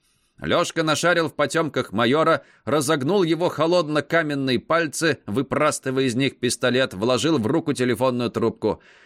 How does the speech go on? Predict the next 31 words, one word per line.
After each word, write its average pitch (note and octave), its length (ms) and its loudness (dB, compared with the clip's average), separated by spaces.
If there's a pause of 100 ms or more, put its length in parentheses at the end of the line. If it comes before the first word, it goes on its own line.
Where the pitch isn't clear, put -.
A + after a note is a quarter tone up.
(240)
Майор A#2+ 380 0
какое-то D#3+ 520 0
время D#3 360 2
только D3 400 0
дышал B2 380 2
в - 80 -16
трубку. A#2 520 -2 (440)
«Алло! F3 380 0 (300)
Александр A#3 480 2
Васильевич! E3+ 320 0
Алло! A3+ 340 0 (100)
Александр C4+ 500 2
Васильевич! A#3+ 400 0
Товарищ C4+ 340 2
майор!» A#3 360 0 (260)
дребезжала C#3 640 0
мембрана E3 500 0
голосом D#3+ 480 0
Панайотова. D3 760 0
«Товарищ C4+ 420 0
Пятый, A#3+ 300 -2
вы G3 100 -2
меня C#4+ 160 2
слышите? A3+ 580 0
Вы C4 120 0
меня D4+ 160 2
слышите?» D4+ 520 0 (1120)
«Я C#3+ 140 0
слышу D3+ 420 -2
вас, G#2+ 200 -2
Панайотов», — E2 680 -6